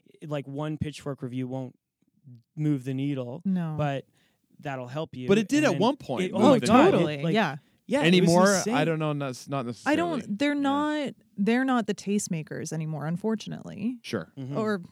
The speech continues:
Speaker 2: I mean, maybe not unfortunately, but it just, you can't rely on a review to sell records. It doesn't translate. But then,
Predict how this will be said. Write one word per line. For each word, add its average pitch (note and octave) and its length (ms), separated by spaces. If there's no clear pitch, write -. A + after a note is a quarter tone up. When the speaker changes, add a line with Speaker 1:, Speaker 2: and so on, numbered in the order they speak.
Speaker 2:
I G3 100
mean, G3 180
maybe E3+ 200
not C3+ 180
unfortunately, E3+ 480
but F#3+ 360
it G3+ 200
just, - 440
you G3 180
can't G#3 360
rely G3 420
on E3+ 360
a F3+ 100
review E3+ 560
to E3 380
sell E3 360
records. E3 440
It D3+ 120
doesn't F3 280
translate. E3+ 640
But F3 200
then, E3+ 420